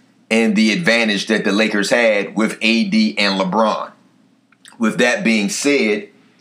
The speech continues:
Miami and Jimmy Butler went on the attack. And LeBron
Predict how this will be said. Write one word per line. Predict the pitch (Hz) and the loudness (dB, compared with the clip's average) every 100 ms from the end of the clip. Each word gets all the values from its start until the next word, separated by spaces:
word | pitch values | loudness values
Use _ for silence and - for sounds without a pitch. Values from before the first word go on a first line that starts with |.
| _ _ | _ _
Miami | - 110 113 113 127 113 104 98 - _ | -2 0 2 0 0 0 0 -4 -8 _
and | 107 110 92 | 0 0 2
Jimmy | 117 113 95 | 2 2 2
Butler | 120 - 101 98 | 2 2 0 0
went | 101 110 | 2 0
on | 107 | 0
the | 98 101 | 0 -2
attack. | - - - - _ _ _ _ _ _ _ - | 0 -2 -2 -10 _ _ _ _ _ _ _ -6
And | 110 107 | -4 -2
LeBron | 95 95 127 - - 104 98 | -4 0 0 2 0 -2 -4